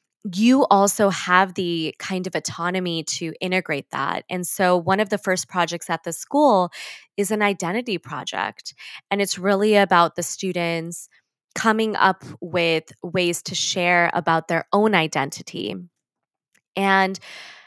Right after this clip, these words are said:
that in itself incorporates so much S E L, right? It's about the kiddos and what they've experienced and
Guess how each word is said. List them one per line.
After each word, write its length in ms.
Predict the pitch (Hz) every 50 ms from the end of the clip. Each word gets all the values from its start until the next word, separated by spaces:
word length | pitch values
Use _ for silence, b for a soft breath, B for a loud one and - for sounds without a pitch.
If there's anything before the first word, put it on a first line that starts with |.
| B B _ - 165 _
that 300 | - 208 220 254 285 -
in 100 | 247 233
itself 400 | 233 220 - - 208 190 185 -
incorporates 560 | 196 180 - - 175 - - 175 170 160 -
so 120 | - 170 160
much 200 | 160 160 - - -
S 200 | - 170 - -
E 120 | - 165 170
L, 260 | 160 160 160 160 156
right? 400 | 156 160 160 165 165 165 165 - -
It's 180 | - 170 - 175
about 520 | 175 - 170 160 160 160 160 160 160 - _ _ _ _ 180 165 _
the 420 | - 170 165 160 160 160 156 - _
kiddos 600 | - - 208 220 214 208 190 185 180 170 170 -
and 160 | - - 170
what 160 | 165 160 160
they've 140 | - 160 156
experienced 920 | 160 160 - - _ 196 190 190 185 180 175 170 170 160 160 160 - -
and 340 | 165 156 156 156 156 156 156